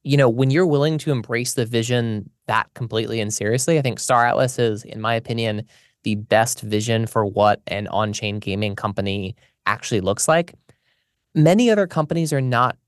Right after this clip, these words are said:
taking their blockchain integration as seriously. And I, I, I think a lot of those types of gaming ada-, adaptations are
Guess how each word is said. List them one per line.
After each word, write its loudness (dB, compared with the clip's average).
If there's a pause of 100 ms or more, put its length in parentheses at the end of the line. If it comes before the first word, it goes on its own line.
(140)
taking -4
their 0
blockchain -2
integration -2
as -4
seriously. 2
And 0
I, -8
I, 0
I 2
think 0
a 0
lot 2
of 4
those 2
types -4
of -6
gaming -4
ada-, -2
adaptations -2
are 2